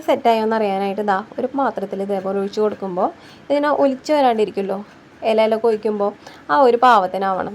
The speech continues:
കണ്ടോ, അധികമായിട്ട് ഇങ്ങനെ ഒലിച്ച് വരരുത്. ആ സമയത്ത് നമുക്ക് തീ ഓഫാക്കി കൊടുക്കാം ട്ടോ. ഇപ്പോൾ ദേ ഈ ഒരു പാകമായപ്പോൾ നമ്മൾ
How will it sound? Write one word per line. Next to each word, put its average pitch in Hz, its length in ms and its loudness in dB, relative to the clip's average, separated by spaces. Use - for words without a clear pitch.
കണ്ടോ, 220 200 2
അധികമായിട്ട് 247 400 0
ഇങ്ങനെ 240 180 0
ഒലിച്ച് 247 280 -4
വരരുത്. 190 420 -2
ആ 285 120 2
സമയത്ത് 240 360 0
നമുക്ക് 208 200 -2
തീ 233 80 2
ഓഫാക്കി 196 340 -4
കൊടുക്കാം 196 340 -2
ട്ടോ. 208 80 2
ഇപ്പോൾ 226 200 -6
ദേ 220 60 -2
ഈ 233 40 -10
ഒരു 240 120 2
പാകമായപ്പോൾ 226 600 -2
നമ്മൾ 220 160 -2